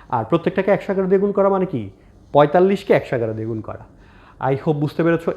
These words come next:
এরপরেও যদি কারো ডাউট থাকে, you can ask in the comment section, I will try to explain। আর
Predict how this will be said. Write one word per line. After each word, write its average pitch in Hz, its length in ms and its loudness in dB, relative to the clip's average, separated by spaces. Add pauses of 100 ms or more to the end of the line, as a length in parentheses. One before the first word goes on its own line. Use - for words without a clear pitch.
এরপরেও 156 560 6
যদি 170 200 2
কারো 165 240 2 (260)
ডাউট 110 300 -6
থাকে, 160 200 -6
you 127 220 -6
can 113 160 -8
ask 135 300 -6
in 139 40 -2
the 143 80 -4
comment 151 240 -4
section, 285 280 -4 (360)
I 113 100 -4
will 113 140 -4
try 120 140 0
to 123 120 -6
explain। 202 340 0 (360)
আর 107 460 -4